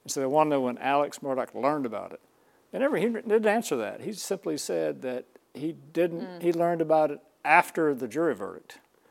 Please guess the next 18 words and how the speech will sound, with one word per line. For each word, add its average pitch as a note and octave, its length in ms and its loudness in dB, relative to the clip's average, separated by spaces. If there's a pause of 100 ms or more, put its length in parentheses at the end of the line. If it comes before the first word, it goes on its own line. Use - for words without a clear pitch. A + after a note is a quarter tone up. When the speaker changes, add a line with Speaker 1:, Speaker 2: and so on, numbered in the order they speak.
(120)
Speaker 1:
but A#3+ 180 -12
didn't D#3+ 280 0
say D3 140 0
when D3 280 0
in C3+ 100 0
that C3+ 160 -2
period C#3 220 -4
of A#2 80 -12
time. C#3+ 240 -2
If A#2+ 100 -12
you C#3+ 80 -6
read D#3+ 160 2
very C#3+ 160 0
closely D#3 500 0
his, A#2+ 360 -8
his C3+ 180 -8
sworn C#3+ 320 -4
affidavit. G#2 580 -10